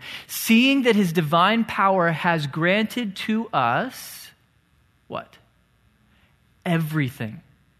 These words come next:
everything pertaining to life and godliness through the true knowledge of him who called us." I want you to notice, what's the verb tense of the underlined verb? What's the tense of that verb? It's past tense.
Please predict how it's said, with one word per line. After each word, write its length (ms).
everything 800
pertaining 680
to 160
life 480
and 180
godliness 600
through 160
the 80
true 240
knowledge 420
of 120
him 180
who 120
called 300
us." 160
I 20
want 220
you 60
to 80
notice, 280
what's 200
the 80
verb 300
tense 280
of 140
the 160
underlined 460
verb? 260
What's 140
the 60
tense 160
of 60
that 160
verb? 240
It's 160
past 560
tense. 520